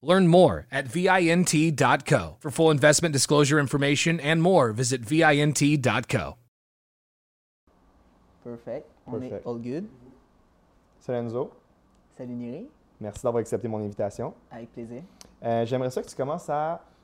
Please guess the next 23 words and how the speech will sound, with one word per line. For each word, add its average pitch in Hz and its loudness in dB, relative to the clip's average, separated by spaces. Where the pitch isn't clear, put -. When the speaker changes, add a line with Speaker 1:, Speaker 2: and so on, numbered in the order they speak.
Speaker 3:
pour 143 -6
parler 165 -6
un 185 -6
peu 139 -8
de 117 -10
toi, 131 -4
explique 160 -10
un 135 -10
peu 131 -10
t'es 117 -10
qui 123 -10
en 107 -10
genre 101 -8
deux, 117 -8
trois 131 -8
minutes, 113 -8
puis - -10
après 104 -10
ça, 117 -8
j'ai 107 -14
d'autres 107 -8
questions, 110 -10
mais 101 -12